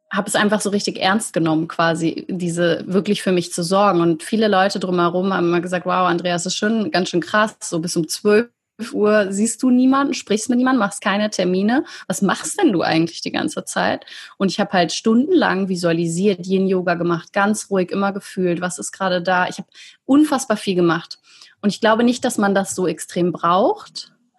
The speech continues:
aber ich war so viele Jahre so extrovertiert und bin mit Medikamenten und mit,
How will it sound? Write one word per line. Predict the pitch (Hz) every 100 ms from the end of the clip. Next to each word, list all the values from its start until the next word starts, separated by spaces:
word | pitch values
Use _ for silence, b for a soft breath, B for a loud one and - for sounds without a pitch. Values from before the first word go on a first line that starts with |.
| B B B B _
aber | 196 196 202 -
ich | 202 -
war | 208 208
so | 175 220 240 233
viele | - 226 208
Jahre | 190 185 180 185 185 170
so | 180 190 196 196
extrovertiert | 190 - - - 180 175 175 - 185 175
und | 175 175
bin | 180 180 175
mit | 170 185
Medikamenten | 170 170 - 180 175 185 180 185 175
und | 170
mit, | 175 170 - -